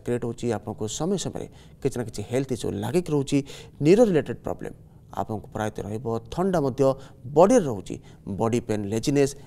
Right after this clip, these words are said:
ଏବଂ ସ୍କିନ୍ ମଧ୍ୟ ପ୍ରୋବ୍ଲେମ୍ ରହୁଛି। ସ୍କିନ୍ ପ୍ରୋବ୍ଲେମ୍, ନ୍ୟୁରୋ ପ୍ରୋବ୍ଲେମ୍ ଏବଂ ଥଣ୍ଡା ରିଲେଟେଡ୍ ସମସ୍ୟା ପ୍ରତ୍ୟେକ ସମୟ ଲାଗିକି ରହୁଛି। ଲେଜିନେସ୍ ଅଧିକା ବଢ଼ି ବଢ଼ି ଯାଉଛି। ବର୍ତ୍ତମାନ ସମୟ ଚାଲିଛି ରାହୁରେ ବୁଧ। ଦୁଇ ହଜାର ଉଣେଇଶ ଡିସେମ୍ବରରୁ ଦୁଇ ହଜାର ବାଇଶ ଜୁଲାଇ ପର୍ଯ୍ୟନ୍ତ, ଚାରି ଜୁଲାଇ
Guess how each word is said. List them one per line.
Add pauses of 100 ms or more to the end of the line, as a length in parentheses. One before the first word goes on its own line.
(120)
ଏବଂ
ସ୍କିନ୍
ମଧ୍ୟ
ପ୍ରୋବ୍ଲେମ୍ (360)
ରହୁଛି। (260)
ସ୍କିନ୍
ପ୍ରୋବ୍ଲେମ୍, (300)
ନ୍ୟୁରୋ
ପ୍ରୋବ୍ଲେମ୍ (260)
ଏବଂ (120)
ଥଣ୍ଡା
ରିଲେଟେଡ୍
ସମସ୍ୟା (400)
ପ୍ରତ୍ୟେକ
ସମୟ
ଲାଗିକି
ରହୁଛି।
ଲେଜିନେସ୍
ଅଧିକା
ବଢ଼ି
ବଢ଼ି
ଯାଉଛି। (380)
ବର୍ତ୍ତମାନ
ସମୟ
ଚାଲିଛି
ରାହୁରେ
ବୁଧ। (440)
ଦୁଇ
ହଜାର
ଉଣେଇଶ
ଡିସେମ୍ବରରୁ
ଦୁଇ
ହଜାର
ବାଇଶ
ଜୁଲାଇ
ପର୍ଯ୍ୟନ୍ତ, (520)
ଚାରି
ଜୁଲାଇ